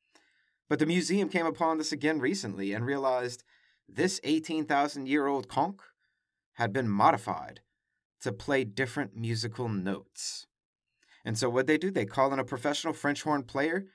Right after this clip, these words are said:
to do just that, and wouldn't you know, it worked perfectly after eighteen thousand years. And now we're thinking this may very well be the oldest wind instrument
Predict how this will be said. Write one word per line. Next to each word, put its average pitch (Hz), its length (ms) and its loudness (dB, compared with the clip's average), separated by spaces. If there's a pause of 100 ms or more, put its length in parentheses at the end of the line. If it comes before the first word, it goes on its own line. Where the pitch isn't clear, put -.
(220)
to 135 100 -2
do 160 160 0
just 170 220 -2
that, 165 260 0
and 127 240 -2
wouldn't 190 320 4
you 190 60 4
know, 175 360 0 (680)
it 120 140 0
worked 131 380 2 (360)
perfectly 87 760 -4 (640)
after 107 320 -6
eighteen 120 480 -4
thousand 104 480 -2
years. - 520 -16 (840)
And 143 160 4
now 160 180 8
we're 156 160 4
thinking 156 360 -2
this 156 300 -2
may 139 380 4
very 135 400 2
well 131 300 0
be 123 240 -4
the 123 200 -4 (140)
oldest 143 540 2
wind 120 500 -4
instrument 123 480 -4